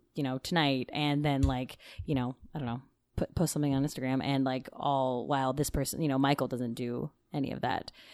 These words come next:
And I think it causes me a lot of anxiety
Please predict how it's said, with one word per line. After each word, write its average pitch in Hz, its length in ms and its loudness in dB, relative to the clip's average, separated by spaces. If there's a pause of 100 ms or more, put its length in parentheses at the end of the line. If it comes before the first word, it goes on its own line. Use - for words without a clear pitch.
(260)
And 143 440 4 (1600)
I 214 80 8
think 208 200 6
it 160 100 -2
causes 151 380 8
me 170 120 4
a 147 60 4
lot 127 140 0
of 120 60 -4
anxiety 123 600 2